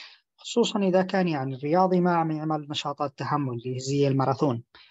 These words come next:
لكن إذا كان عم يعمل مثلا نشاطات زي الماراثون، الجري بسرعة لمسافات طويلة، يمكن تزيد كمية الصوديوم فقط، ما عم أتكلم عن الكربوهيدرات، عم أتكلم عن الصوديوم.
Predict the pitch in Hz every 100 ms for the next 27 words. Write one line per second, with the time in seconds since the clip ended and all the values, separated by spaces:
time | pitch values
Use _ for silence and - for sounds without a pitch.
0 | _ _ 160 190 185 139 123 127 127 180
1 | 190 170 180 175 170 147 139 139 123 120
2 | 123 123 131 127 175 170 170 170 165 165
3 | 160 175 165 165 139 127 151 160 151 156
4 | 170 160 160 160 156 135 127 127 131 123
5 | 165 165 175 175 190 190 185 - - -
6 | _ 175 170 - 165 170 147 160 165 165
7 | 139 135 151 165 165 - - 165 165 165
8 | - 170 143 123 127 131 151 156 160 160
9 | - 156 156 139 131 - 135 127 120 120
10 | 123 117 120 120 - 147 165 160 175 -
11 | 185 - -